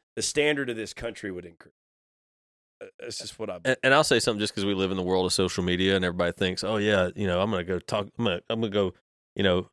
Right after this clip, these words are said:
Speaker 2: disperse my standard all over social media." That is not what we're talking about.
Speaker 1: Nope.
Speaker 2: Typically, the people with the strongest character and the highest standard don't say very much.
Speaker 1: It's exactly right.
Speaker 2: Right? So don't be the guy that's just gonna comment on everything you disagree with.
Speaker 1: Yep.
Speaker 2: Um, maybe just l-, leave social media out of the equation 'cause that's not reality.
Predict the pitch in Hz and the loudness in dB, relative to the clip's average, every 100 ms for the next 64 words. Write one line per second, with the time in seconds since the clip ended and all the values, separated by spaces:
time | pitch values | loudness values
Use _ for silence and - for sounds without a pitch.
0 | - 104 101 - 127 117 - 117 - 123 | -10 -4 -4 2 4 4 4 2 4 2
1 | 110 95 90 104 104 98 - 101 101 98 | 4 4 4 4 4 4 2 2 2 2
2 | 82 87 101 90 104 98 98 98 92 80 | 4 4 2 4 2 4 2 2 2 0
3 | 82 - - _ - 123 - - 160 143 | -8 -8 -10 _ -6 -6 0 4 4 6
4 | 135 113 123 120 110 101 90 170 120 110 | 4 6 4 4 4 4 2 0 2 2
5 | 98 - 101 95 95 92 90 95 87 - | 2 2 4 4 0 0 2 2 2 0
6 | 95 87 90 90 90 85 85 82 - - | 0 0 -2 -2 -2 -2 -4 -6 -10 -12
7 | - - 113 104 107 98 104 92 98 98 | -14 -10 -10 -8 -8 -8 -10 0 4 4
8 | - - 104 127 113 123 104 110 101 95 | 4 4 6 6 6 4 6 6 6 4
9 | 104 107 95 107 101 98 92 95 95 98 | 0 2 2 4 4 4 4 2 2 2
10 | 95 92 95 92 90 95 104 117 120 - | 0 0 0 0 0 0 4 4 4 -2
11 | - - 98 - 95 90 87 82 - _ | -20 -16 -16 -2 2 4 2 0 -8 _
12 | _ 107 107 104 95 73 - 110 110 107 | _ 2 2 0 -4 -8 -10 -6 0 2
13 | - 101 95 95 92 87 92 87 - 98 | 2 2 0 0 2 2 0 -2 0 0
14 | 90 87 85 85 87 90 87 80 80 85 | 0 -2 -4 -4 -4 -4 -4 -4 -4 -4
15 | 82 90 | -4 -8